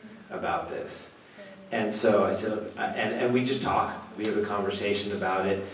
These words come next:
Uh, it's very matter of fact. It's very fact based. Uh, you know, I remember that same commercial that you're talking about. But what we have to realize is that when they're in, when they're in an educational setting, different parts of their brain are switched on to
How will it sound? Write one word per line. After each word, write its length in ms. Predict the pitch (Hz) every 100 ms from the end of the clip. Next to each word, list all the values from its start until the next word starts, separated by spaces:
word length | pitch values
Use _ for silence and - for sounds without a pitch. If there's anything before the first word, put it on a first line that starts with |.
| - -
Uh, 300 | 104 98 95
it's 60 |
very 240 | 95 104 107
matter 300 | 107 107 104
of 180 | 104 104
fact. 360 | 104 - -
It's 80 | -
very 200 | 107 101
fact 340 | - - -
based. 360 | 95 95 92 95 - - - -
Uh, 40 | -
you 160 | 117
know, 180 | 107 98 98
I 160 | 110
remember 440 | 135 131 120 113 113
that 220 | 113 113
same 300 | - 117 104
commercial 480 | 104 107 117 113 -
that 160 | 98 -
you're 140 | 95
talking 340 | - 104 101
about. 320 | 101 95 - - - - -
But 460 | 117 110 - - - - - - - - - -
what 120 | 120
we 140 | 117 117
have 340 | 113 117 117
to 60 | 110
realize 360 | 117 117 110
is 140 | 107 107
that 160 | 110
when 120 | 113 107
they're 180 | 107
in, 180 | 117 117
when 140 | 127 117
they're 140 | 107
in 180 | 151 151
an 80 | 143
educational 680 | 135 117 - 117 113 110
setting, 680 | 101 - 123 113 104 98 - - - - -
different 380 | - 131 131 120
parts 240 | 120 120 113
of 100 | 107
their 120 | 110
brain 340 | 110 113 113
are 40 | 107
switched 460 | - 110 104 -
on 240 | 107 104
to 100 | 101